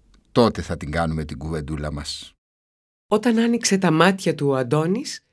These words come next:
Speaker 2: είδε τον παππού φρέσκο φρέσκο να βράζει το νερό για τον καφέ του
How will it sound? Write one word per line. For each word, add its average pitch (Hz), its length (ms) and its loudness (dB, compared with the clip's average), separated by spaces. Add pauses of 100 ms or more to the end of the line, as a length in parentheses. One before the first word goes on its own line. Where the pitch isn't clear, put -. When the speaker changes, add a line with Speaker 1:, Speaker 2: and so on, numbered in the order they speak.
(160)
Speaker 2:
είδε 190 240 4
τον 165 200 -2
παππού 151 520 0 (320)
φρέσκο 160 560 -2
φρέσκο 156 720 -4 (280)
να 139 180 4
βράζει 156 460 2
το 139 120 2
νερό 143 360 4
για 131 160 0
τον 127 140 -2
καφέ 127 380 -2
του 127 260 -4